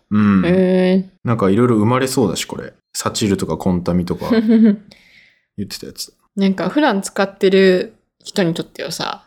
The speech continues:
Speaker 1: うん。
Speaker 2: これが、あ、そのワードがこのポッドキャストの中で出てきたらちょっと嬉しいよね、多分。
Speaker 1: 確かにね。
Speaker 2: うん。
Speaker 1: だからこれは
Speaker 2: それ使うわ、みたいな。
Speaker 1: そう、これをね、ちょっとまたね、アップデートしたいからね。
Speaker 2: うん。
Speaker 1: ちょっと来年もやりたいね。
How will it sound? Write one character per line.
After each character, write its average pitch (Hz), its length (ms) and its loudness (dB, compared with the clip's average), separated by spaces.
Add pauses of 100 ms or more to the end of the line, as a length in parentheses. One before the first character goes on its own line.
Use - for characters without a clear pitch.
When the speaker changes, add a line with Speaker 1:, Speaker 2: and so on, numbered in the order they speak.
Speaker 1:
う 214 60 0
ん。 196 180 4
Speaker 2:
こ 202 60 -2
れ 185 160 4
が、 180 380 0 (120)
あ、 170 260 -8
そ 190 160 -4
の 185 380 0
ワ 175 180 2
ー - 20 0
ド 175 160 2
が 147 340 -4 (160)
こ 156 120 -4
の 170 80 -2
ポ 170 100 -2
ッ 170 60 -6
ド 170 100 -4
キ 180 100 0
ャ - 20 2
ス 170 80 -6
ト 156 80 -8
の 143 60 -12
中 156 180 -8
で 147 80 -2
出 165 120 2
て 165 60 -2
き - 80 -20
た 139 100 -10
ら 147 120 -8
ち - 100 -8
ょ - 20 -20
っ - 40 -12
と - 60 -6
嬉 170 260 -2
し 156 100 -4
い 104 40 -4
よ 110 80 -8
ね、 - 100 -18
多 - 140 -12
分。 113 120 -14 (420)
Speaker 1:
確 113 220 -2
か 107 60 -2
に 85 120 -4
ね。 85 160 -10
Speaker 2:
う 180 40 -6
ん。 165 180 -12 (360)
Speaker 1:
だ 117 100 -4
か 185 60 -2
ら 170 60 0
こ 160 60 2
れ - 0 -
は - 0 -
Speaker 2:
そ 180 60 2
れ 175 40 0
使 170 140 2
う 175 60 2
わ、 147 240 -4
み 175 60 -16
た - 120 -18
い 170 40 -20
な。 175 100 -20 (140)
Speaker 1:
そ 107 260 -2
う、 90 80 -6
こ 190 120 -4
れ 220 80 2
を 214 120 4
ね、 160 300 2
ち - 60 -12
ょ - 20 -12
っ - 40 -20
と 110 60 -8
ま 107 140 -2
た 120 80 -6
ね、 113 100 -2
ア 101 40 -2
ッ 107 140 -8
プ - 100 -8
デ 147 100 2
ー - 20 -2
ト 85 120 -8
し - 100 -6
た 92 100 -4
い 90 60 -4
か 76 120 -14
ら 69 120 -18
ね。 - 360 -20
Speaker 2:
う 170 60 -6
ん。 156 240 -8 (160)
Speaker 1:
ち - 80 -20
ょ - 20 -20
っ - 20 -20
と - 80 -10
来 117 180 0
年 127 120 0
も 120 60 4
や 107 80 2
り 107 80 -2
た 107 120 -2
い 76 80 -8
ね。 - 180 -20